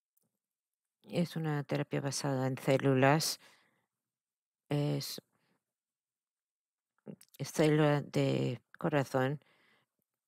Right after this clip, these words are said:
que viene de corazones donados, que son, están programados para la, el trasplante, pero por razones técnicas no se pueden usar para la,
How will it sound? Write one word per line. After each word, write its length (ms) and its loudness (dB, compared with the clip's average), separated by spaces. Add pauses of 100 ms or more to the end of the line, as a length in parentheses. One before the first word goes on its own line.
(200)
que 140 2
viene 240 0
de 160 2
corazones 580 2
donados, 600 2 (960)
que 160 -2
son, 340 -4
están 380 -2
programados 640 2
para 340 2
la, 460 0 (760)
el 140 -2
trasplante, 640 0
pero 260 -2
por 140 -2
razones 380 -4
técnicas 540 -4
no 580 -2 (540)
se 100 -8
pueden 240 4
usar 420 4
para 280 4
la, 400 4